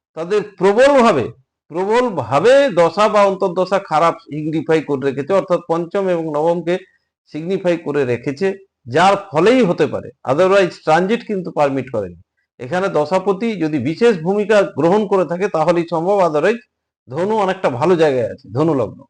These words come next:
মকর রাহুর দশা, কুম্ভ রাহুর দশা, আর মীনের ক্ষেত্রে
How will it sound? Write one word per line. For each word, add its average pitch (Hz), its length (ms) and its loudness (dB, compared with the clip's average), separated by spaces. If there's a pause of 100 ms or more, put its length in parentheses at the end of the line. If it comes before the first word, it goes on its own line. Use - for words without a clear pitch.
(680)
মকর 190 360 0 (340)
রাহুর 156 280 2
দশা, 170 360 0 (800)
কুম্ভ 208 280 -4 (380)
রাহুর 175 300 4
দশা, 185 360 2 (300)
আর 120 160 -8
মীনের 214 360 2
ক্ষেত্রে 170 440 -2